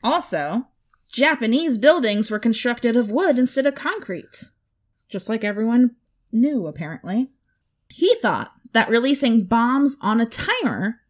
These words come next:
could be attached to bats somehow. You would put the bats into some kind of a container, drop it over a targeted city after dark.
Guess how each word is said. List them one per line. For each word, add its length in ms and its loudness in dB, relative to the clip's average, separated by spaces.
could 300 -4
be 160 2
attached 640 -6
to 220 0
bats 520 -4
somehow. 540 -6
You 140 2
would 120 2
put 200 0
the 80 -2
bats 380 0
into 220 0
some 240 -6
kind 260 -4
of 80 -4
a 40 -10
container, 800 -4
drop 420 -2
it 80 -2
over 240 -2
a 60 -4
targeted 540 -2
city 360 0
after 300 -4
dark. 500 -2